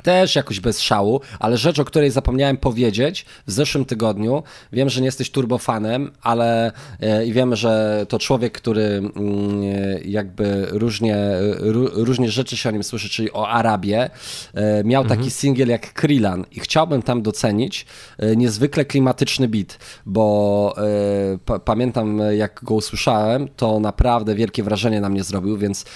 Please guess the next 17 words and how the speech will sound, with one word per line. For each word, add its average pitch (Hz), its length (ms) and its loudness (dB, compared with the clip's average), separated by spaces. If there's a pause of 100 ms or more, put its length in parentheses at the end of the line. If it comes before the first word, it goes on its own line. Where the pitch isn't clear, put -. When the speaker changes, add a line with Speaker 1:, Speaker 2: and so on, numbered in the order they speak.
(160)
Speaker 1:
e, 104 100 -2
chociażby 123 540 0
jeśli 120 240 0
nawet 113 260 0
nie 117 100 2
lubicie 107 340 -2
Araba 104 600 0
nawijki, 120 560 0 (300)
to 117 140 0
polecam 120 380 2
sprawdzić - 200 -2 (340)
sam 104 200 0
beat, 98 200 -4
bo 95 120 -4
jest - 240 -8
naprawdę 101 840 2
wyśmienity. 87 680 -6